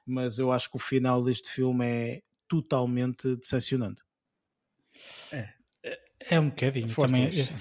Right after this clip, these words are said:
Speaker 3: É,
Speaker 2: É.
Speaker 3: é assim, eh, o, o, o, toda a história estava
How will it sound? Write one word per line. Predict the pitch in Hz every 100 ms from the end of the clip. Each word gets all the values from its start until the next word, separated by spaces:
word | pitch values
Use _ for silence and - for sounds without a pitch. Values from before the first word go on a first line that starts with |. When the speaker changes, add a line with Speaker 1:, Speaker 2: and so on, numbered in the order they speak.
| - 113
Speaker 3:
É, |
Speaker 2:
É. | 98 - -
Speaker 3:
é |
assim, | 156 - 113 - - - - - - - - _ -
eh, | 147 143 165 - _ _ _ _ -
o, | 143 147 -
o, | 147 139 175 139 135 147
o, | - - _ _ _
toda | - 156
a |
história | 135 165 165
estava | 156 123